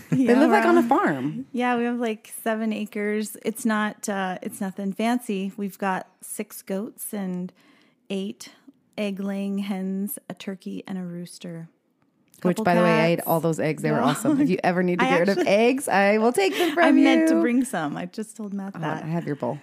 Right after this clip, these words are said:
Speaker 2: I forgot to bring that too.
Speaker 3: That's okay.
Speaker 2: So
Speaker 3: Yeah,
Speaker 2: Stephanie
Speaker 3: so
Speaker 2: has a cool story. And,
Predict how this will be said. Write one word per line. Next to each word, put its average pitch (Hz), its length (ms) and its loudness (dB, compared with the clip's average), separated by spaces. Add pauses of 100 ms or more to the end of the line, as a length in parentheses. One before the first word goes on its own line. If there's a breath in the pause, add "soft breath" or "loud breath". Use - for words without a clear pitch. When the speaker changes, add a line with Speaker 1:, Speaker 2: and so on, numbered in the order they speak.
(120)
Speaker 2:
I 170 40 -12
forgot - 260 -12
to - 40 -20
bring - 140 -12
that - 120 -14
too. 170 140 -16 (100)
Speaker 3:
That's - 260 -18
okay. - 240 -20 (1200 loud breath)
Speaker 2:
So - 100 -4
Speaker 3:
Yeah, 240 160 2
Speaker 2:
Stephanie 240 440 4
Speaker 3:
so 202 100 2
Speaker 2:
has 202 220 2
a 196 40 0
cool 185 320 2
story. 151 640 -2 (560)
And, 156 600 -2